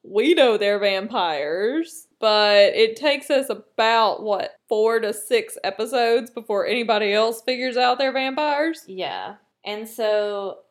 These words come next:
Speaker 2: it's gonna be interesting seeing who figures it out. I'm interested to see when we'll see Cade.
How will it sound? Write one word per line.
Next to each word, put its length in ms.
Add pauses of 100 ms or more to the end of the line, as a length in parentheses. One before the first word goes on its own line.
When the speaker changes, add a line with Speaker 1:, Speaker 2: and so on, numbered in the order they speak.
Speaker 2:
it's 220
gonna 160
be 120
interesting 560
seeing 480
who 440
figures 540
it 100
out. 500 (460)
I'm 320
interested 540
to 60
see 720 (240)
when 340
we'll 140
see 300
Cade. 720